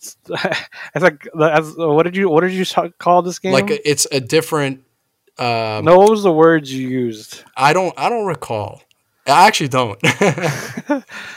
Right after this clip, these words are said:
Speaker 1: It was the
Speaker 2: But
Speaker 1: wording. I'm like, it made it sound like it
Speaker 2: Like it
Speaker 1: wasn't
Speaker 2: was
Speaker 1: the
Speaker 2: a
Speaker 1: main
Speaker 2: spin-off.
Speaker 1: thing. Like, it wasn't the main thing. This is the main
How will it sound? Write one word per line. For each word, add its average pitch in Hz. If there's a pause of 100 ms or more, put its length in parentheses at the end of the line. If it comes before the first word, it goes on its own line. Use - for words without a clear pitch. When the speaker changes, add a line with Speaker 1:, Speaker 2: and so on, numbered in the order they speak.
(520)
Speaker 1:
It 175
was 190
the 170
Speaker 2:
But 156
Speaker 1:
wording. 147
I'm 147
like, 170
it 180
made 202
it 254
sound 180
like 151
it 165
Speaker 2:
Like 160
it 175
Speaker 1:
wasn't -
Speaker 2:
was 147
Speaker 1:
the 143
Speaker 2:
a 143
Speaker 1:
main 160
Speaker 2:
spin-off. -
Speaker 1:
thing. 147
Like, 131
it 127
wasn't 151
the 139
main 139
thing. 123
This 156
is 208
the 185
main 170